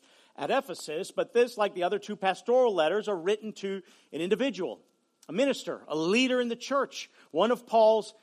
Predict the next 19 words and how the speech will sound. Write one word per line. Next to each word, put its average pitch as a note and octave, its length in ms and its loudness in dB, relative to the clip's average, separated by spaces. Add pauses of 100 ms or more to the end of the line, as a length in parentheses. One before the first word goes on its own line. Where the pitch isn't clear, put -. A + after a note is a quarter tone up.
(140)
uh, E3 140 2 (200)
faithful, B3 600 2 (160)
uh, E3 240 2 (100)
apostolic A3+ 800 2
delegates. D#3+ 720 -2 (260)
Uh, D3 260 0
and D#3 200 -8
this C#4 260 0
one G#3 140 -2
happens G3 400 2
to G#3 80 -6
be D#3 340 -6 (400)
Titus, G3 520 -4 (760)
whom E3+ 100 -6
he A#3+ 80 -2
calls G3+ 480 6
a - 60 -8
true D4+ 340 -8
child F#3 640 2